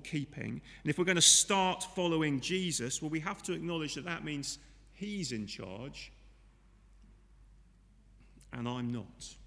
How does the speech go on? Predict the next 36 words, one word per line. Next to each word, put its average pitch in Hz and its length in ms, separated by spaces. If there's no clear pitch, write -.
That's 165 220
what 170 160
the 131 200
Pharisees 147 560
couldn't 135 240
bring 143 240
themselves 127 440
to 127 80
do, 135 220
so - 140
they 117 120
start 131 420
to - 100
plot, - 640
and 139 100
it's 123 80
precisely 156 880
Jesus' 143 440
claims 135 320
to - 80
be 110 100
king 123 460
and 120 180
greater 143 320
than 123 100
the 120 60
temple 147 640
that 131 120
are 139 80
the 131 100
charges 143 480
they 123 120
eventually 127 400
bring 123 280
against 120 380
him 107 220